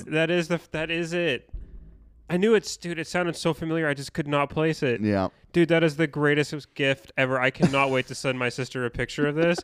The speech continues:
Speaker 2: <laughs>
Speaker 1: She's gonna, like, well, not only do I love it, but she is gonna love it 'cause
Speaker 2: Yeah.
Speaker 1: Um, as you can probably tell from the episode that
Speaker 2: Will
Speaker 1: me
Speaker 2: that
Speaker 1: and my
Speaker 2: fit?
Speaker 1: sis-, yeah. Oh,
Speaker 2: Okay,
Speaker 1: yeah.
Speaker 2: cool.
Speaker 1: No, no, yeah, I wear
Speaker 2: Cool.
Speaker 1: a large. Um,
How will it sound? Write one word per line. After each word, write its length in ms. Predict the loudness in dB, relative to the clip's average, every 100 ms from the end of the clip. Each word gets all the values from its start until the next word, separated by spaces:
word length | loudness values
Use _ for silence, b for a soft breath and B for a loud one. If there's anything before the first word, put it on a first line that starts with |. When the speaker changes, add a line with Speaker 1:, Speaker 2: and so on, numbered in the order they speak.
| -6
Speaker 2:
<laughs> 200 | -10 -4
Speaker 1:
She's 260 | -2 0 0
gonna, 320 | 2 0 0 0
like, 260 | 0 0 _
well, 100 | -2
not 140 | 2 2
only 140 | 2
do 80 | 2
I 80 | 2
love 140 | 2
it, 80 | 0
but 140 | -2 -2
she 260 | -2 0
is 120 | 0
gonna 200 | 0 -2
love 180 | -2 -4
it 140 | -6 -8
'cause 180 | -6
Speaker 2:
Yeah. 280 | -2 0 -2 -6 b b b -2
Speaker 1:
Um, 340 | 2 2 2
as 280 | 0 0 0
you 60 | -4
can 180 | -6 -8
probably 400 | -4 -2 0 -2
tell 200 | -2 -2
from 140 | -2
the 60 | -4
episode 320 | -4 -4 -2
that 160 | 0
Speaker 2:
Will 60 | 4
Speaker 1:
me 0 |
Speaker 2:
that 100 | 4
Speaker 1:
and 60 | 6
my 100 | 4
Speaker 2:
fit? 80 | 2
Speaker 1:
sis-, 160 | -4 -10 _ _ _ _ _
yeah. 160 | -4 -4 0
Oh, 80 | 4
Speaker 2:
Okay, 120 | 4
Speaker 1:
yeah. 40 |
Speaker 2:
cool. 140 | 6 2
Speaker 1:
No, 40 | 2
no, 60 |
yeah, 80 | 0 -2
I 40 |
wear 140 | -2 0
Speaker 2:
Cool. 100 | -2
Speaker 1:
a 20 |
large. 220 | -2 -10 b b b
Um, 560 | 4 6 6 2 -6